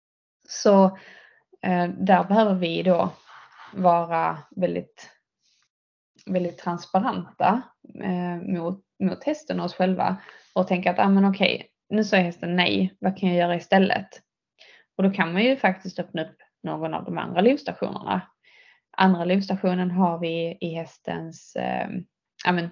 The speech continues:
armhåla vid frambenet, så högst upp vid frambenet på insidan.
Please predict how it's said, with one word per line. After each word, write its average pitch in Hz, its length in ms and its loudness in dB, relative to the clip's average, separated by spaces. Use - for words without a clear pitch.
armhåla 165 680 0
vid 196 140 -2
frambenet, 175 540 -2
så 196 100 -2
högst 190 280 0
upp - 200 -6
vid 185 80 -16
frambenet 185 500 -4
på - 60 -4
insidan. 196 580 -4